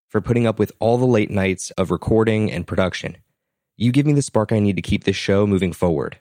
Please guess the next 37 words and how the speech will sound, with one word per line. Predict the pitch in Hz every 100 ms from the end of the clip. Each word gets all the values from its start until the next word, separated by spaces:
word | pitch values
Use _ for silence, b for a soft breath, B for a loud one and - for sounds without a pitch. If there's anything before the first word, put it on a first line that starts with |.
| _ _ _
I | -
love | 101 101
you, | 78
kid. | - - - _ _ _ _ _ _ _ _ _ _
Now | 117 117
back | 127 151
to | 165
our | 135
regularly | 123 127 120 120
scheduled | - 104 101
programming. | - 87 85 69 - - _ _ _ _ -
Today, | 127 117 123 143
I'm | 127 120 -
absolutely | 127 147 180 131 - 120
fired | - 104 110 120 -
up | 90 78 - _
because | 104 104 101
I'm | 110 110
joined | 120 139
by | 147
one | 120 107 117
of |
the | 107
best | 90 101 110
mentors | 107 101 101 104 95
around, | 87 82 - - _ _ -
HubSpot's | 123 - 147 143 113
Executive | 101 104 104 131 120
Director | 113 110 - 120
of |
Sales, | - 98 85 80 -
the | 95 101
one | 95 113
and | 147
only | 131 120 85 87 - _ -
Dan | 98 92
Tyre. | 85 71 -